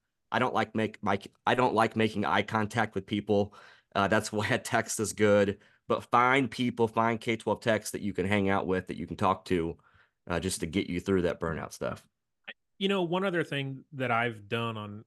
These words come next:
Speaker 2: on occasion when I'm having a really rough day and I'm feeling burnt out, and I'm like, "Okay, it, it's over. I, this, we're done.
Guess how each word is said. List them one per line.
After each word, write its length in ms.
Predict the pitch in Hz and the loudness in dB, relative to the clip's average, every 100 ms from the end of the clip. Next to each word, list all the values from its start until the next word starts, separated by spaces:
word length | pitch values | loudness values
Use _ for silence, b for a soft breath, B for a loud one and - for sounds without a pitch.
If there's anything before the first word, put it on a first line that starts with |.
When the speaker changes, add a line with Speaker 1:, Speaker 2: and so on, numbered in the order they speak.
| - | -12
Speaker 2:
on 140 | 110 | -10
occasion 560 | 101 - 127 104 110 107 | -10 -10 -8 -8 -10 -10
when 80 | 101 | -10
I'm 120 | 110 | -10
having 240 | 117 107 | -10 -10
a 60 | 101 | -12
really 420 | 98 123 143 135 | -8 -4 -2 -2
rough 340 | 120 117 113 - | -4 -4 -4 -6
day 260 | 107 107 104 | -10 -8 -10
and 80 | 101 | -12
I'm 140 | 98 | -14
feeling 340 | - 120 113 | -10 -8 -8
burnt 260 | 110 107 104 | -10 -10 -10
out, 220 | 101 98 | -10 -10
and 100 | 104 | -14
I'm 120 | 98 | -16
like, 240 | 98 98 127 | -16 -16 -12
"Okay, 340 | 113 104 95 _ _ - | -12 -10 -12 _ _ -4
it, 220 | 175 - | -4 -4
it's 260 | 151 131 131 | -6 -4 0
over. 420 | 123 120 113 - _ _ _ _ _ - | 0 0 -2 -4 _ _ _ _ _ -8
I, 280 | 120 123 - _ | -4 -4 -4 _
this, 280 | 139 131 123 - | -8 -8 -8 -10
we're 160 | 131 120 | -4 0
done. 440 | 127 131 127 117 | 2 0 -2 -8